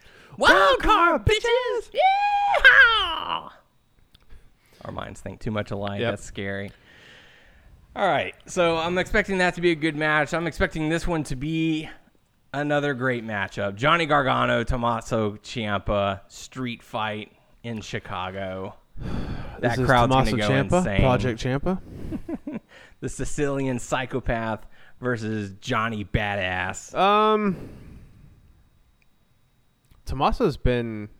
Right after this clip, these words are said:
Speaker 1: when they had matches, Tommaso kicked his, no, they didn't have it.
Speaker 2: They had the non-sanctioned match at the
Speaker 1: Okay.
Speaker 2: last N X T TakeOver, and that was
Speaker 1: Oh, and Johnny won to
Speaker 2: <sighs> That was such a good match.
Speaker 1: I don't know how long they're gonna go on with this, so.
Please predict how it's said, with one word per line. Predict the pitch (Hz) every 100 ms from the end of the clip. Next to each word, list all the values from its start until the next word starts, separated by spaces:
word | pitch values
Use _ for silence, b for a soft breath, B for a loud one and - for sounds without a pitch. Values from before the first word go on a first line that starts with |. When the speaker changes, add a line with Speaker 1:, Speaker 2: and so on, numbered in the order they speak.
| _
Speaker 1:
when | 120
they | 127
had | 147
matches, | 107 107 - 110
Tommaso | - - 131 - 107
kicked | 101 -
his, | 104 104 - _ -
no, | 123 139
they |
didn't | 185
have | 185 214
it. | 151 - _ _ _ _ _ _
Speaker 2:
They | 120
had | 135 143
the |
non-sanctioned | 131 131 135 127 - 123 117 113
match | 101 101 98
at | 117 113
the |
Speaker 1:
Okay. | 101
Speaker 2:
last | 104 98 -
N | 101
X | 98 -
T | 95
TakeOver, | - 90 98 82 - - - B B B B
and | - 107
that | 110 101
was | 104 101 95 98 101
Speaker 1:
Oh, | 139 135
and | 123
Johnny | 117 120 120
won | 117 113 113 113 110
to | - 110 107 104 B B B B B B
Speaker 2:
<sighs> | B - - _ _
That | 107
was | 98 92
such | 104 95
a |
good | 95 95
match. | 92 92
Speaker 1:
I |
don't | 247
know | 285
how | 208 208
long | 196 185
they're | 170
gonna | 151 135
go | 123 123
on | 135 131
with | 104
this, | 107 104
so. | - 104 104